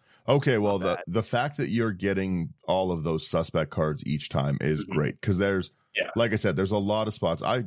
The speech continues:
Speaker 1: I want, like, a hundred of these Emissary Greens. I love to vote. I love it.
Speaker 3: I, I, um, the, the packs are just gonna be for the new cards and all the reprints.
Speaker 1: Okay.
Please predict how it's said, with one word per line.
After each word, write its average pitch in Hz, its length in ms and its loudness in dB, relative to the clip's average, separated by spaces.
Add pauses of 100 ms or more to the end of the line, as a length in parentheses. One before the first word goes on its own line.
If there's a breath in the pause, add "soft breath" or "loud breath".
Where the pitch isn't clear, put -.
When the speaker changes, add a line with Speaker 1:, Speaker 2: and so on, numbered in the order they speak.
(100)
Speaker 1:
I 101 100 2
want, 95 260 0
like, 82 120 -6
a 87 60 -2
hundred 87 320 0
of 78 40 -2
these 80 160 -2
Emissary 80 320 -2
Greens. 80 260 -2
I 85 380 0
love 78 400 -2
to 73 80 -6
vote. 73 260 -4
I 98 320 2
love 85 220 0
it. - 100 -6 (920)
Speaker 3:
I, 117 220 -2
I, 110 140 -2 (640)
um, 90 580 -4
the, 98 380 2
the 113 120 0
packs - 400 -2
are 123 40 0
just 110 160 -2
gonna 104 100 -4
be 104 100 0
for 110 140 -4
the 101 80 0
new 92 200 0
cards 101 340 -2
and 98 80 -2
all 92 100 0
the 90 100 -2
reprints. - 720 -4 (380)
Speaker 1:
Okay. 127 280 2